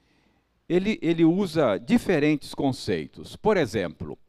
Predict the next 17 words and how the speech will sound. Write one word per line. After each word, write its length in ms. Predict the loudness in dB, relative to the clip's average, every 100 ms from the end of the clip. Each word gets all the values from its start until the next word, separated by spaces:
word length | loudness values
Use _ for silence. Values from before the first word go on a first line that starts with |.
| _ _ _ _ _ 6
eu 160 | 6
me 160 | 6 0
lembro 480 | -2 -2 0 0 -2
que 800 | -2 0 4 4 2 -2 -6 -10
em 220 | -2 2 4
um 100 | 4
domingo 580 | 2 2 2 0 0
nós 440 | -2 0 -2 -2 -6
vimos 520 | -4 -2 -2 -4 -6
que 200 | -4 -4
João 400 | -2 0 0 -2
falou 640 | -6 -6 0 2 4 2
da 160 | 0 -2
experiência 1800 | -2 -6 -10 -2 0 -2 -4 -2 -2 -2 -4 -6 -10 -10 -2 0 0 -4 _ _ _ -2
religiosa 960 | 2 4 4 0 0 2 2 2 -2
verdadeira 1000 | -4 -4 -4 -8 -6 -2 -2 0 -2 -6 -10 _ _ _ _ -6
como 680 | -2 -2 -2 0 0 -2